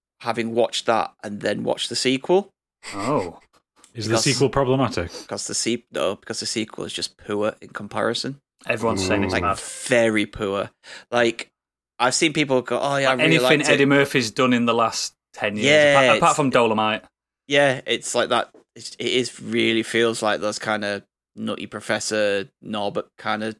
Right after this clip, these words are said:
Speaker 1: style comedies.
Speaker 3: Ooh.
Speaker 1: And I think people are getting wrapped up in the nostalgia 'cause, like, "Oh, yeah, it was great to be around with these characters and stuff." And yet it, it is, if you probably haven't watched the first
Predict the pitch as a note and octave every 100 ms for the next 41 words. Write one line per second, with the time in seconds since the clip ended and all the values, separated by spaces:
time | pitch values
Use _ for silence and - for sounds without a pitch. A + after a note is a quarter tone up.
0 | - - - G#2+ A2 A2 - A2 A2+ A#2
1 | A#2+ A2 G#2 F2+ E2+ E2+ A2+ B2+ E3 -
2 | - D3 D3 A#2 A2 E2+ A2 A2+ - -
3 | A2+ A2 A#2 A#2 - A#2 A#2+ B2 B2+ -
4 | - A2 E3 D#3 C3+ - C#3 A#2 A#2 A#2+
5 | A#2+ A#2+ A#2 A2+ - B2+ B2 - A2 G#2+
6 | - G2+ - _ _ - - _ - D3
7 | E3+ A#2+ - _ _ _ _ _ _ C3+
8 | - F3+ B2+ E2 - - - _ _ _
9 | - A#2 - A#2 - C#3 A2+ A#2 A2+ A#2
10 | A2 G2+ A2 - - G#2 - - A2 A#2
11 | B2+ - -